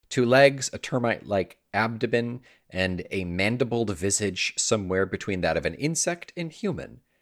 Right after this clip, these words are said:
Two of its arms are large and possess sharp claws, while the other two are relatively small and used for fine manipulations, not combat.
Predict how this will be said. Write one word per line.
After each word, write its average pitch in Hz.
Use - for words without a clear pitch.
Two 90
of 85
its 87
arms 113
are 104
large 110
and 104
possess 95
sharp -
claws, 151
while 110
the 110
other 117
two 127
are 90
relatively 85
small 107
and 92
used 87
for 98
fine 78
manipulations, 80
not 73
combat. 76